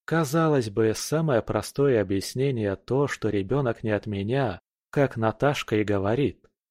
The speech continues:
Но что делать с внутренним голосом,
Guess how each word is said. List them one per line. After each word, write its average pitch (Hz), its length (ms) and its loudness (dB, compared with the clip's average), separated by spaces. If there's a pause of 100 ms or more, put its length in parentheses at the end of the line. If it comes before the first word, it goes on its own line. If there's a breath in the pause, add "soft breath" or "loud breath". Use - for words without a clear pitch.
(440)
Но 110 260 -4
что - 380 0
делать 110 400 0
с - 80 -8
внутренним 110 560 -2
голосом, 104 680 2